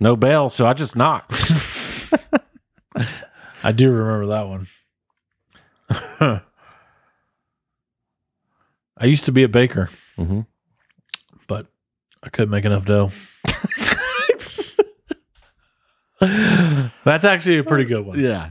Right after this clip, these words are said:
Speaker 2: I
Speaker 1: that
Speaker 2: like
Speaker 1: was
Speaker 2: that one.
Speaker 1: good.
Speaker 2: That, that, that took some thought.
Speaker 1: I sold our vacuum cleaner, man.
Speaker 2: Oh, yeah?
Speaker 1: It was just gathering dust. <laughs>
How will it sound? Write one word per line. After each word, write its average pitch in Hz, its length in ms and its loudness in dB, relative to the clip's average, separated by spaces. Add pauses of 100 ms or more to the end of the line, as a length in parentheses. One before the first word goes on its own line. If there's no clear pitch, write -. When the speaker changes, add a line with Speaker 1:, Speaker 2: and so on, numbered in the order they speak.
(160)
Speaker 2:
I 113 60 -4
Speaker 1:
that 117 60 0
Speaker 2:
like 123 40 0
Speaker 1:
was 117 100 -4
Speaker 2:
that 101 120 -4
one. 101 80 0
Speaker 1:
good. 85 160 -6 (100)
Speaker 2:
That, 131 280 -8
that, 123 340 -8
that 117 180 -4
took 117 200 -8
some - 180 -18
thought. 95 360 -8 (1160)
Speaker 1:
I 123 100 4
sold 151 320 2
our 107 120 4
vacuum 104 480 0
cleaner, 87 340 -4
man. 87 300 -8 (500)
Speaker 2:
Oh, 101 140 2
yeah? 143 160 0 (440)
Speaker 1:
It 117 80 0
was 117 100 2
just 98 200 0
gathering 104 420 2
dust. 107 500 -2
<laughs> - 60 -18